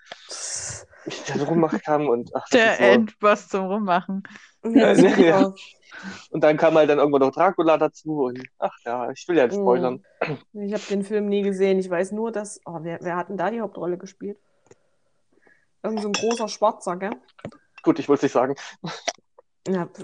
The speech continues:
Speaker 1: ein, ein, ein, äh, äh, eine,
Speaker 2: Denzel
Speaker 1: äh,
Speaker 2: Washington? Nee.
Speaker 1: Nee,
Speaker 2: Wie ist der?
Speaker 1: warte. Wie hieß er denn?
Speaker 2: Blade.
Speaker 1: Wesley Snyder.
Speaker 2: Oh ja.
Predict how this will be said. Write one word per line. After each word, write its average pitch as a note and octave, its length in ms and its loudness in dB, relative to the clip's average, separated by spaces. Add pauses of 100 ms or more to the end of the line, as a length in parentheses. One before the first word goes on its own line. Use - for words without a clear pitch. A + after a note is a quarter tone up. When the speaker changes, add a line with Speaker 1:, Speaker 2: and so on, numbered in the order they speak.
(460)
Speaker 1:
ein, G3 200 -2
ein, F#3 300 0
ein, F#3 220 -2
äh, E3+ 240 -2
äh, F3 280 -2
eine, F3+ 340 -4
Speaker 2:
Denzel C#3 260 2
Speaker 1:
äh, B2 40 -4
Speaker 2:
Washington? A3 420 -2 (160)
Nee. B2 200 -4 (640)
Speaker 1:
Nee, G3 320 0
Speaker 2:
Wie - 40 2
ist C#4 60 2
der? C#4 80 -4
Speaker 1:
warte. C4 460 -4 (400)
Wie G#3 120 -8
hieß B3+ 240 -8
er C#4+ 120 -8
denn? G3+ 420 -8 (460)
Speaker 2:
Blade. D#3 300 0 (1000)
Speaker 1:
Wesley C#4+ 500 2
Snyder. A#3 960 -2
Speaker 2:
Oh G3+ 120 4
ja. C3+ 200 2